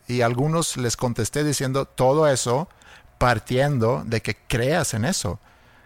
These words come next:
que creas que existe un Dios y que creas que existe un diablo, o más bien,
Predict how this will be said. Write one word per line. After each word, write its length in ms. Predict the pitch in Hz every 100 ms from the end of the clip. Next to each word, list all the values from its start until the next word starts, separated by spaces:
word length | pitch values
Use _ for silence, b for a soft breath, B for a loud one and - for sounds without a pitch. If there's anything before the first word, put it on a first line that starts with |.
| -
que 120 | 117
creas 520 | - - 113 147 175
que 100 | -
existe 520 | 143 - 135 120 - 156
un 160 | 143
Dios 360 | 131 113 135 -
y 40 |
que 140 | - 113
creas 520 | - 117 113 143 -
que 100 | 127
existe 380 | 110 120 104 135
un 140 | 127
diablo, 320 | 117 104 120
o 40 | 127
más 220 | 123 123
bien, 240 | 120 110